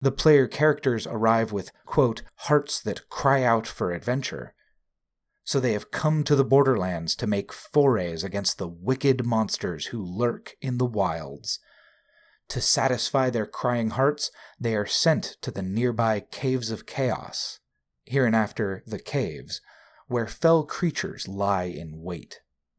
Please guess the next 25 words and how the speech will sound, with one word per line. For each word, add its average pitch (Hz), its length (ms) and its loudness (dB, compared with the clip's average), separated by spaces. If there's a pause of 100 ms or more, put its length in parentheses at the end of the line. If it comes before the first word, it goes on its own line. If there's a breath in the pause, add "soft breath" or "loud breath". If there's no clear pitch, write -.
(520)
Sixty-five 165 880 4
percent 127 600 -4
of 120 140 -2
the 113 100 -2
rumor 135 300 2
table 90 320 -4
for - 160 -6
the - 80 -4
keep - 400 -6 (260)
is 117 140 -6 (140)
all 135 220 2
about 117 340 0
the - 80 -10
caves, - 500 -12 (720 soft breath)
and 131 120 2
many 127 180 2
of 104 120 -4
the 107 220 -4
other 175 260 6
entries 90 520 -6
are 95 240 -6
tangentially 110 1040 0
about 101 360 -4
the 98 80 -6
caves. - 480 -10